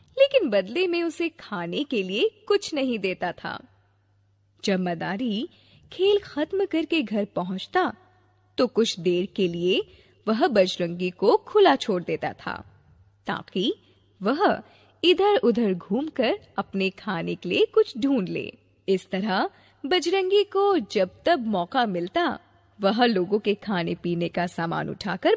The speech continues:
भाग जाता था। कभी-कभी जब खाने के लिए कुछ नहीं मिलता, तो वह छत पर सूखे कपड़े उठाकर भाग जाता था। जब लोग उसे कुछ खाने के लिए देते,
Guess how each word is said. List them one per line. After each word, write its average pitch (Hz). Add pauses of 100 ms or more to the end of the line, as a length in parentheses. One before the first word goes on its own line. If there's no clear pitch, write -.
(120)
भाग 254
जाता 156
था। - (840)
कभी-कभी 403
जब 311
खाने 214
के 262
लिए 269
कुछ -
नहीं 339
मिलता, 403 (520)
तो 190
वह 208 (520)
छत 370 (120)
पर 370
सूखे 339
कपड़े 190
उठाकर 180
भाग 269
जाता 165
था। - (480)
जब 196
लोग 202
उसे 330
कुछ 330
खाने 185
के 240
लिए 233
देते, 233